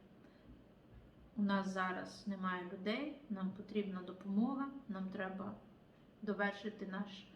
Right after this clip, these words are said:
п'ятирічку, догнати, перегнати і таке інше, так? І все, що йому залишається, це поїхати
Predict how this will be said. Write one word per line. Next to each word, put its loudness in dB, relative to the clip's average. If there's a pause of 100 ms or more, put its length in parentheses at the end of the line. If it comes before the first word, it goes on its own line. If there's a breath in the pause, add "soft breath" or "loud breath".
(340 loud breath)
п'ятирічку, 2 (160)
догнати, 2
перегнати 2
і 0
таке -10
інше, -4 (120)
так? 0 (920 loud breath)
І 2
все, 2
що 0
йому -2
залишається, 0
це -6
поїхати -2